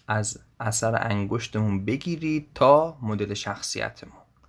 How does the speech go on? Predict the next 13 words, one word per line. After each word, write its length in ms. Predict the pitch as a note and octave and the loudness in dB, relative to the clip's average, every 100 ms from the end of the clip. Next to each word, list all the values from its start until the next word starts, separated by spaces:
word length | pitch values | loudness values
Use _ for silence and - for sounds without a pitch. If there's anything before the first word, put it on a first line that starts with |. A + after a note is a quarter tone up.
| - | -6
همه 300 | E3 E3+ A3+ | 2 2 2
و 100 | A#3 | 0
همه 220 | D3+ C3 | 0 0
با 120 | A2 | -2
همدیگه 460 | A2+ G2+ G2 A2 G#2 | -2 -2 -2 -4 -6
فرق 400 | - G2+ - - | -4 -4 -4 -8
می‌کنیم 340 | - - - _ _ _ _ - - - - - | -20 -20 -20 _ _ _ _ -20 -20 -20 -16 -2
و 40 | |
این 140 | A2 G3 | 2 2
فرق 320 | G#3 D3+ C#3+ | 6 6 6
کردنه 400 | C3 A#2 A2+ C3+ | 0 -2 -2 -4
یعنی 200 | B2+ A2+ | -4 -4
اینکه 380 | C3+ D3 D3 D3 | -4 -2 -2 -4